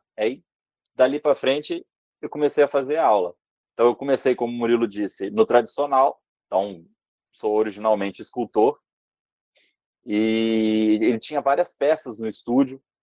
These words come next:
né, que eu falei com ele assim: "Olha, posso acabar essa peça sua?" Porque ele fazia muitas lives e, e mentorias online. E aí essas peças fica-, foram ficando no estúdio pro dia futuro, se ele fosse mexer, terminar,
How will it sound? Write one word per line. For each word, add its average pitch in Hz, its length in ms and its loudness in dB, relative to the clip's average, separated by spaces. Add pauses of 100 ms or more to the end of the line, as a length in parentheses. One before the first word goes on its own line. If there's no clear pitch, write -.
né, 107 280 0
que - 140 -10
eu 101 800 0 (500)
falei 107 200 2
com - 120 -2
ele 110 100 4
assim: 131 160 -6
"Olha, 101 380 0 (480)
posso 143 220 4
acabar 117 320 0
essa 104 180 -6
peça 101 360 2
sua?" 143 280 0
Porque - 220 -6
ele 131 120 0
fazia 120 400 2
muitas 110 340 -4
lives 117 460 -2
e, 104 340 -6
e 95 60 -8
mentorias 101 580 0
online. 107 520 0 (720)
E 110 100 0
aí 117 140 2
essas 131 260 0
peças 135 440 -2
fica-, 135 420 -2
foram 127 240 -2
ficando 135 420 0
no 143 100 -2
estúdio 131 480 0
pro 202 360 -2
dia 131 360 0
futuro, 123 380 -4
se 120 100 -4
ele 110 80 -6
fosse - 280 -4
mexer, 107 480 0
terminar, 90 800 0